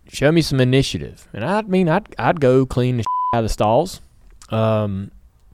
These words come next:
but then he'd be like, "All right, now clean the tools that are out on the counter and put 'em back in the toolbox.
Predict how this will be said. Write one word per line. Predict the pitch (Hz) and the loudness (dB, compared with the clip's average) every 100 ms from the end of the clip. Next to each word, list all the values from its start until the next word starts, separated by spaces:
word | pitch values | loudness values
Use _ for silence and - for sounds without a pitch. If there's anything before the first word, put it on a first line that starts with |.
| - - _ _ _ | -20 -20 _ _ _
but | 143 151 165 | 0 0 2
then | 185 180 | 2 4
he'd | 170 151 | 2 4
be | 160 | 4
like, | 151 139 - | 4 2 0
"All | 170 175 | 2 2
right, | 175 | 2
now | 165 165 | 0 -2
clean | - 196 190 | -2 -2 -2
the | 175 | -4
tools | - 202 160 110 90 - - - - - | -2 -2 -2 -2 -6 -12 -20 -20 -20 -6
that | 123 123 | 0 2
are | 127 | 4
out | 131 127 | 4 2
on | 120 | 0
the | 104 | 0
counter | - 131 123 101 | 2 2 2 -2
and | 104 | -6
put | - 139 | -4 -2
'em | 127 | 0
back | 120 113 | -2 -4
in | |
the | 101 | -8
toolbox. | 123 117 92 - - - | -6 -6 -6 -8 -8 -8